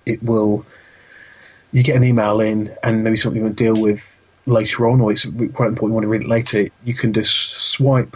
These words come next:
on the application, you swipe along, and you set it to run you tomorrow, next month, tomorrow, next, later that day, anytime in the future, whatever it may, it may be, you can kind of set it to pop back on your inbox at a later date. Um,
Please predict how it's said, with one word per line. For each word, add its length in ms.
on 260
the 260
application, 640
you 80
swipe 300
along, 460
and 200
you 80
set 300
it 140
to 240
run 240
you 80
tomorrow, 500
next 240
month, 500
tomorrow, 380
next, 400
later 200
that 160
day, 500
anytime 340
in 40
the 60
future, 340
whatever 240
it 40
may, 180
it 140
may 140
be, 160
you 200
can 180
kind 180
of 60
set 120
it 80
to 80
pop 320
back 220
on 140
your 100
inbox 500
at 140
a 40
later 240
date. 300
Um, 580